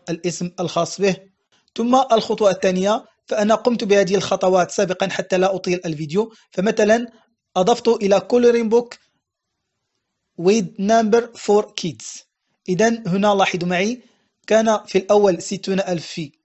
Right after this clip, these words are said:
نتائج البحث، الآن أصبحت أربعون ألف. ثم الآن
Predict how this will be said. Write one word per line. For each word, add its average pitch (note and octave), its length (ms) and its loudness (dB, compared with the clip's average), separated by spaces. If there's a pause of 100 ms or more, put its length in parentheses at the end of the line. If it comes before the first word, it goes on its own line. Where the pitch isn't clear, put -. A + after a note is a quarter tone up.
(120)
نتائج G3+ 480 -2
البحث، G#3 440 0 (540)
الآن G#3+ 280 -2
أصبحت G3 540 -4
أربعون F#3 340 0
ألف. G3 340 -4 (920)
ثم A3 160 2
الآن A3 440 2